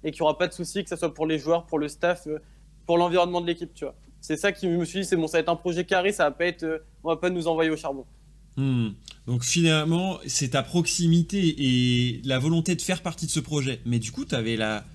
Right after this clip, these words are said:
Speaker 2: je dirais, euh, moi, en août dernier, je me dis, Acha, c'est un joueur avant d'être un coach. Euh, qu'est-ce qui fait le changement ?
Speaker 1: Ça fait longtemps que j'ai envie de passer coach, mais, euh, bah, tu dois le savoir,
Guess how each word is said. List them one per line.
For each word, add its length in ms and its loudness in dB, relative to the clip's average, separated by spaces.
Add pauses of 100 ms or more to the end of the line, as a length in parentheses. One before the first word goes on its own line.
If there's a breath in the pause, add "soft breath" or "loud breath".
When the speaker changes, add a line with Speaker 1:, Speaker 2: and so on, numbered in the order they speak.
(340)
Speaker 2:
je 100 -8
dirais, 340 2
euh, 340 0 (160)
moi, 240 0
en 200 0
août 140 -2
dernier, 300 0
je 120 -4
me 80 -2
dis, 180 -2
Acha, 500 -2
c'est 160 -4
un 100 -6
joueur 340 -6 (160)
avant 260 -6
d'être 260 -10
un 180 -6
coach. 440 -8
Euh, 100 -8
qu'est-ce 180 -4
qui 80 -10
fait 140 -6
le 40 -6
changement ? 380 -6 (720 soft breath)
Speaker 1:
Ça 80 0
fait 120 0
longtemps 280 6
que 60 4
j'ai 60 0
envie 100 4
de 40 -10
passer 240 0
coach, 300 -4
mais, 160 0
euh, 340 -2 (640)
bah, 100 0
tu 120 -6
dois 100 4
le 60 2
savoir, 500 4